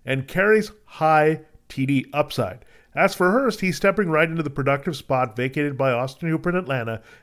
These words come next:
as key support to Matt Ryan, Julio Jones, and Calvin Ridley.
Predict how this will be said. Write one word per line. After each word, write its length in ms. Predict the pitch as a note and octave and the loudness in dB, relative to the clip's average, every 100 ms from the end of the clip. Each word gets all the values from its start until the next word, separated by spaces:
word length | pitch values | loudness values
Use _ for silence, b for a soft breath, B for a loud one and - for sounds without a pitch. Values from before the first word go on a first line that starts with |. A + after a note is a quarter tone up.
| - | -8
as 160 | A#2 | -8
key 160 | - G3 | -4 -4
support 580 | F#3+ D#3 D3+ D3+ D3+ - b b | -2 -2 2 4 2 -4 b b
to 60 | - | -6
Matt 300 | B2 D#3 F3+ | 2 2 0
Ryan, 480 | C#3 C#3 C#3+ C#3+ A#2 | -6 -4 -4 -6 -8
Julio 320 | B2+ C#3 C#3+ | -4 0 0
Jones, 440 | C3+ A#2 A#2+ A2+ | -2 -8 -8 -10
and 240 | - A2+ G#2+ | -14 -16 -14
Calvin 440 | A#2+ G#2 G#2+ A2 | -8 -8 -6 -6
Ridley. 320 | A2+ C3 G2 | -6 -6 -8